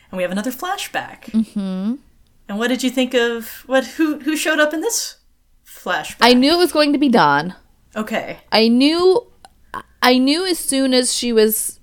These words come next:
Speaker 2: having this conversation, um,
Speaker 1: Mm-hmm.
Speaker 2: with being in, with Bobby about being in love with him, and she was like, "He helped me a lot,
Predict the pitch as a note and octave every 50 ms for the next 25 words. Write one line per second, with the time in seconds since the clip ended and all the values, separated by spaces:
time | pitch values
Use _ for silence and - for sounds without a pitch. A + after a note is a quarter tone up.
0 | _ - A3+ A3+ G#3+ A3 A3 G#3 G3+ - - G3 G3 G3 F#3+ F#3+ - G3+ G3 -
1 | - F#3+ F#3+ F#3+ G3 - - - - - - - _ _ F#3 F#3+ F#3 F3+ F3+ F3
2 | E3+ F3 - F#3 A3 B3 B3+ G3 F#3+ - - G#3 G#3 G3 F#3+ F#3+ F#3+ - - -
3 | F#3+ F#3+ F#3+ - - - - E3+ F3 F3+ G3 F#3 F3+ E3+ E3 - F3+ F3+ F3+ F3
4 | E3+ E3 E3 E3+ F3 F#3 F#3 E3+ E3+ E3 D#3+ E3 - E3+ E3 E3+ E3+ - - G3
5 | F#3+ A3 G3+ G#3+ G#3+ - A3 G#3+ G#3 G#3 G3+ G3+ G#3+ G3+ F3+ D#3 -